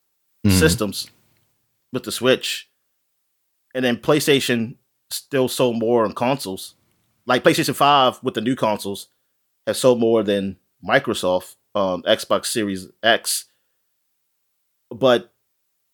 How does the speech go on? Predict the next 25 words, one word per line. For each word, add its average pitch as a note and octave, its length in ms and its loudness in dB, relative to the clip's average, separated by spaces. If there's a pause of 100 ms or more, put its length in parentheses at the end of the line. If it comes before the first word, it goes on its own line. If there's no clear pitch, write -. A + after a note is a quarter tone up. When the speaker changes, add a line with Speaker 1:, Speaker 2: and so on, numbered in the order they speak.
(120)
Speaker 2:
but C#3 200 0
Microsoft C#3+ 340 2
being C3+ 140 2
a G#2+ 40 -2
service, C#3+ 760 -2 (1200)
like, G#2+ 260 -4
what B2+ 160 4
is A2+ 120 0
that? B2 320 2 (180)
Uh, G#2+ 320 2
like, G2 460 -4 (100)
I G#2 80 2
think A#2 300 -2
that's - 380 -2 (180)
what F#2 240 -8
things A2 240 -2
should G#2 160 -8
change B2+ 320 -2
now. F#2 160 -6
Now A#2+ 180 2
it's, A#2+ 80 0
like, A2 140 0
Speaker 1:
Mm-hmm. G#2 200 -4
Speaker 2:
about G#2+ 320 0
physical G#2 540 -4